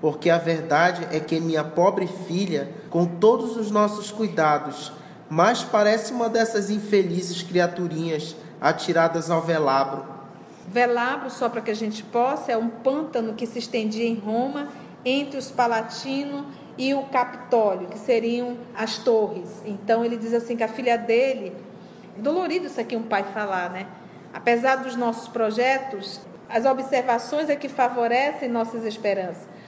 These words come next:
Speaker 2: Porque a verdade é que a minha pobre filha, como todos os nossos cuidados,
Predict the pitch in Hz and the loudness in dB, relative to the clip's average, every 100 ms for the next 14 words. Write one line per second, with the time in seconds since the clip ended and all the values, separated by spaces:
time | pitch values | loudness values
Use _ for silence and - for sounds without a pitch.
0 | - - 214 277 269 254 240 269 294 302 | -14 -2 4 4 4 0 2 2 0 -2
1 | 294 254 247 240 233 233 214 208 - 254 | 0 0 0 -2 0 0 0 -2 -6 -6
2 | 269 294 220 185 - 214 214 277 269 254 | -4 -2 -2 -4 -4 -4 -2 2 2 0
3 | 233 226 208 196 - - 196 185 196 254 | -6 -4 -2 -2 -6 -10 -8 -2 0 2
4 | 240 | 0